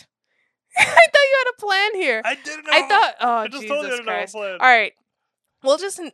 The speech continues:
Speaker 1: we'll just label it in the, in the description, starting now, spoilers for Psycho two, even though Andy really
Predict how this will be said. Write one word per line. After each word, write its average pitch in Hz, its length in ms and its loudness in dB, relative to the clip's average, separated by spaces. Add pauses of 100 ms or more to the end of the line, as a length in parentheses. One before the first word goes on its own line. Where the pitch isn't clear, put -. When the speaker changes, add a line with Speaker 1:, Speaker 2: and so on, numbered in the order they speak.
(120)
Speaker 1:
we'll 269 200 0
just 381 280 -10 (180)
label 233 500 -6
it 220 260 -6
in 220 220 -10
the, 202 460 -4 (520)
in 240 200 -4
the 240 80 0
description, 202 880 -8 (160)
starting 262 520 -4
now, 196 500 -8 (280)
spoilers 247 880 -4
for 226 160 -8
Psycho 208 360 -8
two, 185 420 -10
even 220 280 -16
though 208 140 -6
Andy 208 400 -14
really 190 280 -12